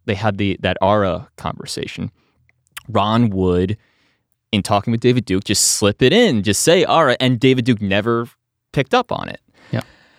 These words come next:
Speaker 1: And so at, I think at one point, very early on, we're, we're thinking, you know, that would be kind of funny if he would just throw that in. But it's like, when you're making a movie, like, you wanna make things sharp and clear. So it's like, well, maybe instead of that, we just put that in that final scene because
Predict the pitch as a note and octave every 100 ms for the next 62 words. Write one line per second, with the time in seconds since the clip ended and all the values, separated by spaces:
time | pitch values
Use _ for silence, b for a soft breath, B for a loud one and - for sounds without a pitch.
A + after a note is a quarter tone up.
0 | b - D3+ C3+ - D3 - B2+ F3+ F#3
1 | C3+ C3 D#3+ - B2 G#2+ C#3 A#2 C3+ A#2
2 | F2+ G2 G2 F#2+ G2+ A2 G2 F#2 G2 F#2
3 | F2+ E2+ - _ _ - A2 F#2+ F2+ C#3+
4 | C#3 C3+ B2+ A#2 _ - - A#2 G#2 -
5 | F2+ F2 F2 - G2+ F#2 - G2 - F2+
6 | E2+ E2+ - G#2 C3 C#3+ - C#3 - _
7 | _ B2+ B2+ A#2+ C3 C3+ A#2+ C3 B2 G2
8 | F#2+ A#2+ D3 C#3+ A2+ - F2+ - - -
9 | - - _ _ _ - F2+ - - -
10 | - _ b b - - A2+ - A#2 C3+
11 | B2+ D3+ E3 G#3+ F#3 - D#3+ A2+ A#2+ A#2
12 | G#2+ F#2+ - - A#2 A2+ G2+ - G2 F#2
13 | F2 - F#3+ D#3+ C#3+ B2 A2+ B2 G#2+